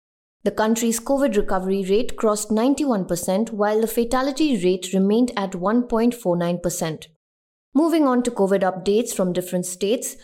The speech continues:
Maharashtra, the state that remains the worst hit by the pandemic, reported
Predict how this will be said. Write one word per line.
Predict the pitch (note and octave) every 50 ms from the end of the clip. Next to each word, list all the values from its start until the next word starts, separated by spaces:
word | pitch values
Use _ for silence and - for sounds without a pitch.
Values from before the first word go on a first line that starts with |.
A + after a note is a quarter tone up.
| - - - _ -
Maharashtra, | A#3 A#3+ B3+ C#4 D4 D4+ D4+ D4+ - - A3 A3+ A#3 A3+
the | A3+
state | A3+ - - A3 A3 G#3+ G#3+
that | G#3 G#3 -
remains | G3 G3 G3 G#3 B3+ C#4+ C#4 C#4
the | C4+ G#3
worst | F#3+ G3 F#3+ F#3+ F#3+ G#3
hit | G3 F#3 F#3
by | F#3 F3+ F3
the | F#3 F#3
pandemic, | F#3 F#3 F3+ F3+ F3+ F#3 G3 G#3+ A#3+ A#3+ A#3+
reported | G#3 G3 G3 G3 G3 A#3 A#3 A#3 A#3+ B3 A#3+